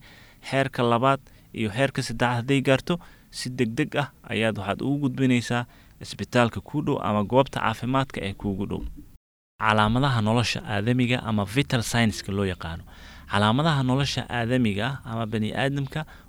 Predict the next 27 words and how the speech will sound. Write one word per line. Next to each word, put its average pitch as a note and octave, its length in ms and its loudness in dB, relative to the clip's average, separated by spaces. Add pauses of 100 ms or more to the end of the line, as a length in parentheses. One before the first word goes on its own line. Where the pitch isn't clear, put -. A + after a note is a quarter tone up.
waa G2+ 220 2 (100)
afar C3 520 -2 (200)
calaamadood, G2+ 640 0 (400)
waxayna D#3 480 2
kala A#2+ 240 2
yihiin: A#2 440 0 (480)
kow, D#3 400 4 (280)
ee, G2+ 420 2 (120)
temperature C3+ 680 2 (140)
oo A2 140 -4
heer G#2 340 2
kul - 220 -4
ah, C#3 140 -6 (160)
labo, C3+ 400 2 (320)
blood C3+ 280 6
pressure C#3 400 2
oo G#2+ 140 4
ah B2+ 220 2
cadaadiska C3 560 4
dhiigga, C#3+ 340 -4 (360)
saddex, C#3+ 440 -2 (220)
pulse C#3 360 6
rate D3 300 -2 (260)
ama G#2+ 420 0 (440)
heartbeat C#3+ 760 2
oo G2+ 160 2
ah A#2+ 140 2